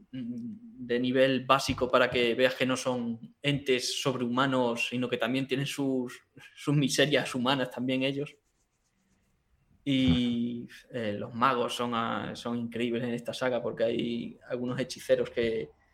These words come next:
que son de lo mejorcito que he visto yo en, en la fantasía. Ven el rápido, botella, son dos,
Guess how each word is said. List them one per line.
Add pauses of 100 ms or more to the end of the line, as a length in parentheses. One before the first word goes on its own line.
(800)
que
son
de
lo
mejorcito
que
he
visto
yo
en, (100)
en
la
fantasía. (220)
Ven
el
rápido,
botella,
son
dos,